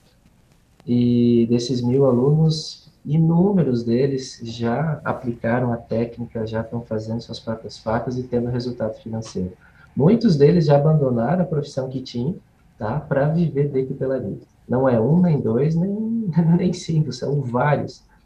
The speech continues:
Vários que volta e meia vem pra nós aí o depoimento deles, né, de que tinham empresa, trabalhavam aqui e ali, e foram aplicando como a cutelaria como um hobby ou como uma renda extra, né, e acabaram gostando tanto e tendo um retorno financeiro tão bom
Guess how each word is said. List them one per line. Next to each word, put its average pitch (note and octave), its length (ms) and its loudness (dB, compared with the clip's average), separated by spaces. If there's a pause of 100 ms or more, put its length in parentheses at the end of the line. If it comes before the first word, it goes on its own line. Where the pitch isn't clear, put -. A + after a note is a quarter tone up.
(320)
Vários C3 440 2
que B2 140 -4
volta C3 320 0
e A#2+ 40 -4
meia B2+ 260 -2
vem A#2+ 200 -4
pra A#2+ 160 -4
nós A#2 360 -2
aí A2+ 120 0
o A#2 60 0
depoimento A2+ 580 -4
deles, G#2+ 480 -2 (460)
né, A2+ 180 0
de A#2 100 -2
que A2+ 120 -4
tinham A2+ 240 -4
empresa, A2+ 440 -2
trabalhavam A2 540 -4
aqui A2+ 440 -2
e A2 80 0
ali, A2+ 440 -4 (460)
e A#2 80 -2
foram B2+ 340 2
aplicando B2 580 0
como B2 440 0
a A#2 80 -2
cutelaria A#2+ 500 -2
como D#3 280 0
um - 20 4
hobby C3 440 2
ou A2 80 0
como A#2+ 280 0
uma A#2 240 0
renda B2 400 0
extra, A#2+ 420 -2
né, D3 240 0 (440)
e C3 60 2
acabaram C3+ 440 4
gostando D3+ 480 0
tanto D3 480 0
e C3 40 -4
tendo D3+ 460 0
um B2+ 60 0
retorno C3 440 -2
financeiro B2+ 500 -4
tão C#3 200 -2
bom D#3 400 0